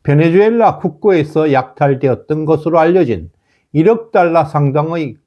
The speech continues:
금괴까지 쏟아져 나왔기 때문입니다.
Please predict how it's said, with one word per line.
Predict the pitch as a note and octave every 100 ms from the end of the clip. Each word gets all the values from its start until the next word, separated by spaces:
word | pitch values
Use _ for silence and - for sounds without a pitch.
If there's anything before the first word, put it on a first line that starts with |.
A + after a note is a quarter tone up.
| _
금괴까지 | - C3+ C3+ D#3 D3+ G#3 G3+ E3 F2 - _ _
쏟아져 | - D#3+ C3 G#2+ A#2
나왔기 | G#2+ A2 A#2+ - C3+ C3
때문입니다. | C3+ C3+ E3 G#2 F#2 - -